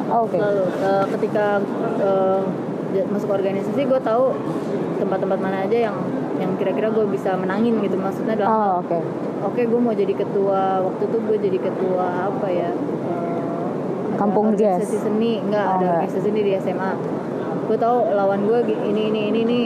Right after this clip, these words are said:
Speaker 2: belum, belum, apa, ada yang gue kenal,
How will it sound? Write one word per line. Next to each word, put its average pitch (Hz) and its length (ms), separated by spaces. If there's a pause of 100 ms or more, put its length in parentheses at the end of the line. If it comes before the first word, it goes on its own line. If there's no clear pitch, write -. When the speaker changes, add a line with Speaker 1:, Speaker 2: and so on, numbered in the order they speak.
(140)
Speaker 2:
belum, 190 240 (240)
belum, 196 200 (440)
apa, 226 180 (1400)
ada 185 100
yang 190 140
gue 185 140
kenal, 202 260